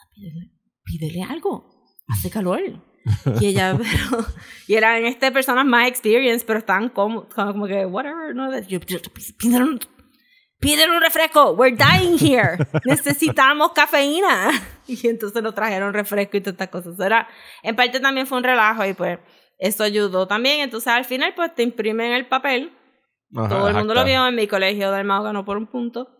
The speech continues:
Speaker 1: Este, se me olvidó mirar todos los otros candidatos. <laughs> Yo nada más fui el primero.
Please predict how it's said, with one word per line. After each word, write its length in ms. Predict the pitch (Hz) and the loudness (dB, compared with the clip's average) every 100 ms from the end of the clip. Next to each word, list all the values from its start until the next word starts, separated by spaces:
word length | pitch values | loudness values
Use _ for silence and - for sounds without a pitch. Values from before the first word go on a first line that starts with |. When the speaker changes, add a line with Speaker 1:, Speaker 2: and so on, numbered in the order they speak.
| _ _ _ _ | _ _ _ _
Speaker 1:
Este, 1400 | 180 - - 190 185 175 175 170 170 175 180 - _ _ - | -10 -10 -6 -4 -2 -2 0 0 0 -2 -8 -16 _ _ -10
se 120 | 190 | -6
me 100 | 185 | -2
olvidó 260 | 180 175 | -2 -2
mirar 340 | 180 170 175 185 | -2 -2 -4 -6
todos 220 | 175 196 | -8 -8
los 100 | - | -10
otros 220 | - - | -14 -16
candidatos. 480 | - 202 185 180 - _ - | -14 -10 -10 -10 -16 _ -12
<laughs> 1040 | 139 196 113 110 - - 123 - 147 98 | -8 -2 0 0 -2 -4 -2 -2 -2 -2
Yo 80 | 208 214 | -2 -2
nada 140 | 226 214 | -2 -4
más 80 | 208 | -6
fui 120 | 202 | -12
el 40 | 202 | -12
primero. 400 | 208 214 220 | -10 -10 -12